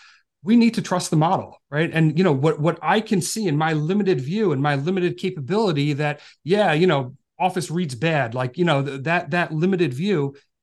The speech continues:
is far surpassed by a machine learning algorithm that's running thirty-five consecutive models with, you know, countless decision trees with, uh, you know, an, probably the world's greatest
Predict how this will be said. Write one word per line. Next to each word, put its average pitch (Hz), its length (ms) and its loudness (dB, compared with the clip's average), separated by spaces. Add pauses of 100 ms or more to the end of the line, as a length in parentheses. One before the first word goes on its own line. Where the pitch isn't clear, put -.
(140)
is 170 200 0
far 196 440 -2
surpassed 156 720 -4
by 143 320 -2 (320)
a 151 40 -6
machine 165 320 0
learning 175 280 4
algorithm 135 640 -2 (180)
that's 135 140 -6
running 165 240 2
thirty-five 175 560 0
consecutive 165 440 -2
models 151 540 2 (240)
with, 165 300 -6
you 180 100 2
know, 120 300 -2 (240)
countless 196 420 0
decision 180 480 2
trees 135 420 -2 (240)
with, 156 200 -4
uh, 147 420 2
you 165 80 2
know, 143 140 2
an, 135 240 -2 (360)
probably 170 220 0
the 139 100 0
world's 160 300 -2
greatest 160 460 -2